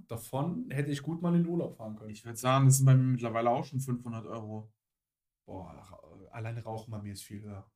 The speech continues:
Speaker 1: Also ich hab
Speaker 2: Ja,
Speaker 1: damals sehr
Speaker 2: ich
Speaker 1: viel Geld fürs Rauchen ausgegeben.
Speaker 2: Ja gut, wenn man so bedenkt, ich hab manchmal eine Schachtel am Tag geraucht.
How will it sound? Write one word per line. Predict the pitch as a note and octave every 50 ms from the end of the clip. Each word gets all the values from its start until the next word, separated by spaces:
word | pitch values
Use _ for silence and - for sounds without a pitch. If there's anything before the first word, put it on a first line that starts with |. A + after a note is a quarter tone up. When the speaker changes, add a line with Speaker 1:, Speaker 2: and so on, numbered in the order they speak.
| _ _ _ _ _ - - - - _ _ _ _ _ _ _ _
Speaker 1:
Also | - A#2 A#2 A2+
ich | - -
hab | A2+
Speaker 2:
Ja, | A#2 B2 C3 C3 C3+ B2+
Speaker 1:
damals | B2 B2 A#2+ A#2+ - - -
sehr | B2 A#2+ A#2 - -
Speaker 2:
ich | -
Speaker 1:
viel | A#2+ A2+
Geld | A2+ A2 A2 G#2 -
fürs | - G#2 - -
Rauchen | A#2 A2 A2 A#2 G#2+ G#2+
ausgegeben. | G#2+ A2+ A#2+ A2 A2+ A2 A2 A2 _ _ _ _ _ _ _ _ _ _ _ _ _ _ _ _ _ _ _ -
Speaker 2:
Ja | B2+ C3
gut, | C3+ C3+
wenn | E3 E3
man | D#3+ D#3 D3
so | C#3+ C#3
bedenkt, | D3 D3+ D#3+ E3+ E3+
ich | - -
hab | E3+ D3+ C3+
manchmal | D3 D#3 E3+ - - E3 E3 D#3+ D#3+ D#3 C#3+ C3+ - _ _ _ _ -
eine | D3 C#3+
Schachtel | C3+ - - D3+ F3 F3 F3 F3 F3
am | F3 E3+ E3+
Tag | - - E3+ E3 E3+ -
geraucht. | - C#3 C#3 D3+ D3+ D#3 D#3+ E3+ F3 F3 F3+ -